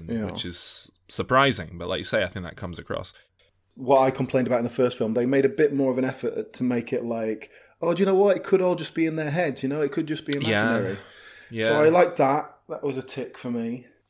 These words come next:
Speaker 1: Although ultimately it is always a bit like,
Speaker 2: Yeah, they all go flying off on balloons at the end,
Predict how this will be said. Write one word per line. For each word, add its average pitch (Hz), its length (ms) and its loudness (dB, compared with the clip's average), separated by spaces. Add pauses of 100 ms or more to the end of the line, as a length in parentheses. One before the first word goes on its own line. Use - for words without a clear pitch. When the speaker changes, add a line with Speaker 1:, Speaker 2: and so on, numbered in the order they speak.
Speaker 1:
Although 139 220 10
ultimately 107 480 6
it 95 120 -6
is 101 120 -4
always 98 320 -6
a 95 40 -18
bit 101 220 -4
like, 98 420 -6 (240)
Speaker 2:
Yeah, 82 520 -8 (260)
they 107 100 0
all 101 100 2
go 95 120 -2
flying 90 420 -2
off 90 240 -8
on 90 160 -4
balloons 92 600 -6
at 95 100 -14
the 90 100 -12
end, 82 360 -16